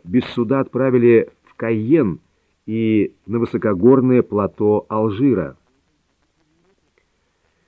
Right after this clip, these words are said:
Не переставая осуждать безрассудство тех, кто бросил вызов власти,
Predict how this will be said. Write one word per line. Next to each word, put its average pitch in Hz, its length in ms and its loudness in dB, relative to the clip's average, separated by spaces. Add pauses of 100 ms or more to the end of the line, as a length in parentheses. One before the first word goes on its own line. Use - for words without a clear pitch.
(680)
Не 160 120 -2
переставая 190 540 6
осуждать 175 760 0
безрассудство 147 800 -4
тех, 170 280 -4
кто 131 140 -4
бросил 139 360 0
вызов 139 360 2
власти, 120 720 -4